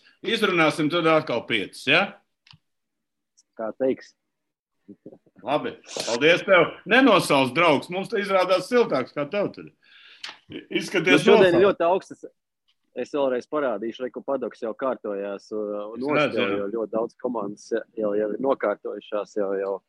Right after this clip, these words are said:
Speaker 2: pakojās uz, uz, uz fabriku, vai jau, jau dosies arī uz Bahreinu, daļu no kravām tiks sūtīt prom, tā kā. Bet, bet, nu, pilotiem vēl jādodas arī atbildēt uz jautājumiem.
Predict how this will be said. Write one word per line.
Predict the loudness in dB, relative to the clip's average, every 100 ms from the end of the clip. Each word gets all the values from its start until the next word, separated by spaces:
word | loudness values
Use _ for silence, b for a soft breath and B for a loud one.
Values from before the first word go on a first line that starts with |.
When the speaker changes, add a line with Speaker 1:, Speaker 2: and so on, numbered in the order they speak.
| _
Speaker 2:
pakojās | -4 0 -2 -2 -6
uz, | -12
uz, | -2 0 0 -4
uz | -8 -2
fabriku, | 0 0 -4
vai | -4 -2
jau, | -2 -2
jau | -2
dosies | -2 -6 -4 -8 -4
arī | -4
uz | -4
Bahreinu, | -4 -4 -4 -6
daļu | -4 -4
no | -6 -10 _
kravām | -6 -2 -2 -4
tiks | -6 -8 _
sūtīt | -4 -2 -6 -6
prom, | -10 -10
tā | -10 -10
kā. | -10 -10 _ b b b _ b b _
Bet, | -2 -2 0
bet, | -2 0
nu, | 2
pilotiem | 4 4 2 0
vēl | 2 2
jādodas | 2 0 -2 -4
arī | -2 0
atbildēt | 0 -2 -4 -4
uz | -4
jautājumiem. | -2 -2 -2 -8 -8 -12